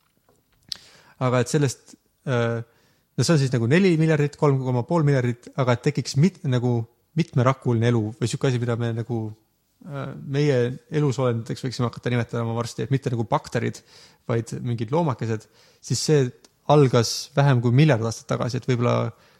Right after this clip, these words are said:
kaheksasada või kuussada miljonit aastat tagasi. Nii et, et, et see oli nagu keeruline samm,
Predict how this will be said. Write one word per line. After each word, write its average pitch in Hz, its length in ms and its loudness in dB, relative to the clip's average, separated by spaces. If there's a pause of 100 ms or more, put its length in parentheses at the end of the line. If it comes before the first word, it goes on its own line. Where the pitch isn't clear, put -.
(160)
kaheksasada 123 680 0
või 113 140 -2 (140)
kuussada 127 480 0
miljonit 127 360 4
aastat 127 280 -8
tagasi. 131 280 -8 (760)
Nii 123 100 0
et, - 140 -8 (180)
et, 139 280 -4
et - 120 -10
see 170 280 4
oli 123 200 2
nagu 117 240 0
keeruline 127 440 6
samm, 120 280 4